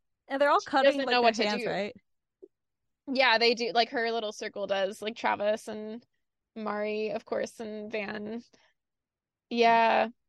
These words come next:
Speaker 2: So, yeah, so they're, everyone's struggling. Oh, yeah, she also has this line of, like, "The wilderness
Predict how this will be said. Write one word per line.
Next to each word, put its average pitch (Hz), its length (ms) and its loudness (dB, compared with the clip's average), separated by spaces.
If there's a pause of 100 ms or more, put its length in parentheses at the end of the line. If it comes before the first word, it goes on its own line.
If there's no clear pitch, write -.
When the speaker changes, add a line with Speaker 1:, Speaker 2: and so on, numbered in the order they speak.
(760)
Speaker 2:
So, 269 400 8
yeah, 233 460 2
so 240 220 0
they're, 254 440 0 (580)
everyone's 294 520 0
struggling. 226 760 -4
Oh, 247 80 8
yeah, 233 140 8
she 240 180 0
also 240 180 0
has 240 180 -2
this 226 220 -8
line 196 340 -10
of, 208 120 -12
like, 185 320 -10
"The 202 120 -2
wilderness 214 640 -4